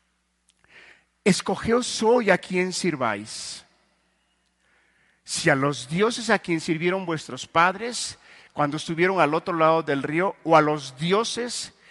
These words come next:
de los amorreos". Y Josué les deja claro, ustedes decidan, decidan.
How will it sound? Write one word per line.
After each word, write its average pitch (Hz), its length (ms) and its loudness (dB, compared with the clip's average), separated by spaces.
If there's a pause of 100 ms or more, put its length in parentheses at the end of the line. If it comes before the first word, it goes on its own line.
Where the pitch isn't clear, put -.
(260)
de 143 80 4
los 139 200 -2
amorreos". 113 1000 -8 (2750)
Y 170 80 0
Josué 208 600 0 (1300)
les 151 280 0
deja 180 240 -4
claro, 123 340 -8 (1300)
ustedes 233 880 2 (1120)
decidan, 175 640 -2 (2750)
decidan. - 580 -6